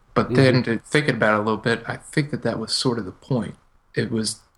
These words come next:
Speaker 1: 'cause the, the beginning portion of the film, there's so much melodrama to everything. And it's, "Oh, losing your virginity is so important, and love and sex."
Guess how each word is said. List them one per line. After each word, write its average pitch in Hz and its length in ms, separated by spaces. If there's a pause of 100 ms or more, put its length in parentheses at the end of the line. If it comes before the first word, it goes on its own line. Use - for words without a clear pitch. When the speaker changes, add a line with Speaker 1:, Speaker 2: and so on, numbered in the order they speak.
(280)
Speaker 1:
'cause 123 300
the, 110 320
the 120 120
beginning 139 560
portion 131 360
of 110 60
the 104 60
film, 127 320
there's 104 160
so - 260
much 107 320
melodrama 107 720
to - 280
everything. 113 680
And - 100
it's, - 220 (500)
"Oh, 117 300 (320)
losing 127 340
your 104 120
virginity 113 580
is - 160
so - 240
important, 110 680
and - 160
love 117 360
and 80 160
sex." - 600